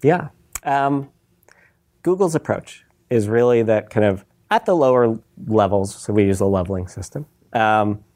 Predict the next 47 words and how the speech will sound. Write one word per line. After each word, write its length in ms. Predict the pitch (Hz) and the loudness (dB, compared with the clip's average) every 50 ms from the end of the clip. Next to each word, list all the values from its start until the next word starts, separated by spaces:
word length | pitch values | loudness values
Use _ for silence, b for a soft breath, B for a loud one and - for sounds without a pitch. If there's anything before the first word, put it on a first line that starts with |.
| _ _ _ _ _ _ _ _ _ - | _ _ _ _ _ _ _ _ _ -4
kind 140 | - 165 147 | -2 0 0
of 80 | 135 | 0
there's 180 | 139 139 123 - | 0 0 0 -2
just 200 | 135 113 - - | -2 -4 -4 -2
kind 140 | - 117 110 | -2 -2 0
of 60 | 101 | 0
one, 400 | 104 107 107 104 101 98 107 - _ _ | 0 0 0 0 -2 -6 -10 -12 _ _
one 180 | - 110 101 | -4 -4 -4
path. 320 | 95 - - 110 - - - _ _ _ _ _ | -4 -6 -12 -16 -16 -18 -20 _ _ _ _ _
You 80 | - 107 | -8 -8
know, 60 | 104 | -6
you're 140 | 104 101 107 | -4 -4 -2
not 180 | 113 110 117 117 | 0 -2 -2 0
managing 380 | 117 113 107 104 98 - - | 0 0 0 -2 -4 -6 -6
everyone, 480 | 101 95 92 - 98 95 98 95 95 - - | -8 -6 -6 -6 -4 -4 -4 -4 -4 -4 -4
anyone, 440 | 127 110 110 104 104 104 104 101 | -2 0 0 2 2 2 2 0
you're 80 | 104 101 | 0 -2
just 180 | 95 101 - - | -4 -6 -6 -6
kind 120 | 101 95 | -6 -6
of 60 | 92 | -4
maturing 600 | 92 90 - - 95 92 92 95 95 92 92 92 - b b b b - | -6 -6 -6 -2 -2 0 0 0 -2 -4 -4 -8 -12 b b b b -2
within 280 | 123 - - 104 98 98 | -2 0 2 0 0 0
your 80 | 98 | -2
profession. 520 | 95 - - 85 - 101 - - - - - | -4 -4 -8 -10 -10 -12 -12 -14 -18 -16 -6
And 500 | - - 127 147 - - - - 190 170 | -2 0 0 0 -2 -4 -10 -16 -8 -4
by 120 | - 139 131 | 0 0 2
the 60 | 135 | 2
way, 100 | 139 120 | 0 0
this 180 | 104 117 107 - | -2 -4 -4 -6
is 140 | 107 104 - | -6 -8 -4
true 160 | - 120 113 | -2 0 0
not 200 | 110 104 104 104 | 2 2 0 0
just 180 | 104 98 - | -4 -6 -6
for 320 | - - 113 104 101 98 - _ | -2 -2 0 0 -2 -4 -8 _
design, 420 | - 107 98 95 95 90 - - 57 | -6 -6 -6 -4 -6 -8 -10 -12 -12
this 160 | - 101 - | -14 -12 -10
is 100 | 113 104 | -12 -12
for 140 | - 101 95 | -12 -12 -12
kind 160 | 95 - 104 | -8 -8 -8
of 80 | 98 - - b b b b b b b | -8 -8 -12 b b b b b b b
other 160 | 117 110 107 | -2 -2 -2
functions 500 | - - 104 98 - - 101 101 95 98 | -2 -2 -4 -4 -4 -4 -4 -2 -2 -2
like 160 | 98 92 - | -4 -4 -4
engineering, 580 | 95 95 - - - - 64 - 69 - - - | -6 -8 -8 -8 -8 -8 -8 -8 -8 -8 -8 -10
et 80 | - - | -10 -8
cetera. 360 | - - - - - - - - B B B B B B B B B B B B B B | -6 -6 -6 -6 -8 -16 -18 -18 B B B B B B B B B B B B B B
Um, 380 | - 117 120 120 117 113 113 110 | 0 2 2 2 2 0 -2 -6